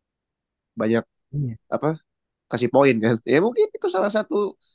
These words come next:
Speaker 1: caranya Hoki Caraka. Mungkin kemarin Hoki Caraka juga nggak makan gol di kali Bim. Jadi
Speaker 2: Emang?
Speaker 1: dia bola dipantul-pantulin ke in-, temennya lagi. Ya,
Speaker 2: Makanya nggak di-,
Speaker 1: anyway
Speaker 2: nggak
Speaker 1: lah,
Speaker 2: dikasih,
Speaker 1: tapi <laughs>
Speaker 2: nggak dikasih makan gultik dia sama Sintayong.
Speaker 1: Pokoknya apapun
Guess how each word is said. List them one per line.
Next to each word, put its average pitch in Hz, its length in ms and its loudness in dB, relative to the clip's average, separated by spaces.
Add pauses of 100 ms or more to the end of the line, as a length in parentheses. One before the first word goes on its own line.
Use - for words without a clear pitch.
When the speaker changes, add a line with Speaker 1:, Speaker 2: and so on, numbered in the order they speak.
(260)
Speaker 1:
caranya 185 360 0
Hoki 185 220 -8
Caraka. 185 320 -4
Mungkin 247 200 -8
kemarin 226 260 0
Hoki 190 200 -6
Caraka 160 320 -4
juga 143 180 -4
nggak 117 160 -10
makan 120 220 -6
gol 190 160 4
di - 80 -12
kali 208 180 4
Bim. 113 120 2 (1000)
Jadi 123 140 0
Speaker 2:
Emang? 143 140 2
Speaker 1:
dia 175 100 4 (1080)
bola 127 220 2
dipantul-pantulin 127 840 -6
ke 123 80 -2 (920)
in-, 120 140 -10 (160)
temennya 127 360 -2
lagi. 175 180 -2 (1120)
Ya, 160 120 4
Speaker 2:
Makanya 135 240 -2
nggak 104 120 -2
di-, 175 80 6
Speaker 1:
anyway 196 200 6
Speaker 2:
nggak - 40 4
Speaker 1:
lah, - 80 -2
Speaker 2:
dikasih, 104 100 -2
Speaker 1:
tapi - 140 -2 (720)
<laughs> 170 460 -4
Speaker 2:
nggak 113 160 -4
dikasih 104 340 -6
makan 107 240 -4
gultik 117 300 -6
dia 95 120 -8
sama 92 160 -8
Sintayong. 92 400 -8 (640)
Speaker 1:
Pokoknya 170 280 4
apapun 156 240 4